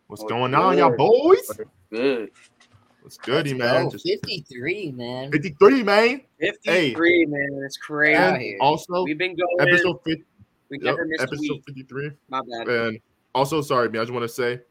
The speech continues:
Speaker 1: before you continue, we're one week closer to football, baby. Let's fucking get it, boys.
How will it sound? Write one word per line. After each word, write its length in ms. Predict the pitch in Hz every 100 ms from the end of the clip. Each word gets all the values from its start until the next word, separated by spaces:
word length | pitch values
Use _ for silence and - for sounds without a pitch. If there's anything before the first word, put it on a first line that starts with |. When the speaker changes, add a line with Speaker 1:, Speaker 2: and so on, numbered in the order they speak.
| _ _ -
Speaker 1:
before 260 | 110 123
you 80 | 117
continue, 480 | 123 117 123 123 131 _ - - 247
we're 120 | 190 226
one 200 | 185 151
week 100 | 139
closer 240 | 147 139
to 60 | 143
football, 240 | 127 107
baby. 100 | 117
Let's 160 | - -
fucking 300 | 175 - 123
get 160 | 110
it, 80 | 110
boys. 240 | 92 98